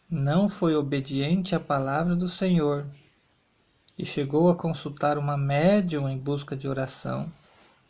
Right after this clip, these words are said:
em vez de consultar o Senhor. Por isso o Senhor o entregou à morte e o deu, e deu o reino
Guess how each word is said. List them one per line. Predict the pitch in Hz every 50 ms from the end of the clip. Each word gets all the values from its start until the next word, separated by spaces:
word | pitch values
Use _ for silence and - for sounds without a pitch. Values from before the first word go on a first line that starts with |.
| _ _ _ - - - - - - - - - - - - -
em | 165 151 156
vez | 151 147 165 170 175 190 190 175
de | - 180
consultar | - - 190 202 202 175 - - 226 220 - - 160 147 139 139 135 139 143 - - _ _ _ - -
o | 160
Senhor. | 139 - - 170 151 147 139 131 131 131 135 139 139 - _ _ _ _ _ _ _ - - - - - - _ _ _ _
Por | 147 143
isso | 139 143 139 - 160
o |
Senhor | - - 175 170 165 156 156 160 165 170 170 170 - - - _ _ _
o | - 170 151 151 151
entregou | 160 170 175 - 190 185 165 156 143 143 143
à | 143
morte | 143 139 135 135 135 135 131 135 - - - - - _ _ _ _ - _ _ _ _ _ _ _
e | - 151 147
o | 147
deu, | 143 143 143 139 139 139 139 139 143 - - _ _ _ _ _ _ _ _
e | 160 135
deu | 131 - 139 139 139 135
o | 135
reino | 120 123 135 143 156 160 175 190 202 208 208